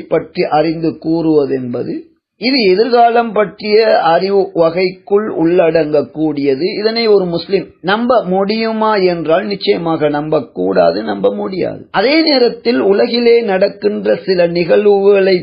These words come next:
பொறுத்து சில விடயங்களை கணித்து கூறுவது என்பது, அதாவது இந்த பெண் கூறிய விடயங்களில் ஒன்று பனிமலைகள் உருகும் என்ற விடயம்.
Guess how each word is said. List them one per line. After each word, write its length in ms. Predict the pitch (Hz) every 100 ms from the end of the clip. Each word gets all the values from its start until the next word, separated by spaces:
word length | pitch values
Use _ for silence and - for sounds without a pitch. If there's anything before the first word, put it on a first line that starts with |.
| -
பொறுத்து 540 | 90 92 202 - 90 - _ _ _ _ _ _ _
சில 200 | - 254 240
விடயங்களை 760 | 202 214 240 233 220 220 226 233
கணித்து 600 | - 180 196 233 226 - 170 -
கூறுவது 520 | - 190 185 170 139
என்பது, 300 | 131 117 - -
அதாவது 420 | 139 160 180 208 208
இந்த 200 | 185 175 170
பெண் 240 | 196 208 208
கூறிய 320 | 175 185 180
விடயங்களில் 640 | 160 160 180 175 170 156 147
ஒன்று 300 | 143 139 - - _ _ _ _ _ _ _
பனிமலைகள் 800 | - 240 311 294 233 208 185 214 247
உருகும் 420 | 202 208 202 208
என்ற 240 | 175 156 170
விடயம். 400 | 196 170 120 92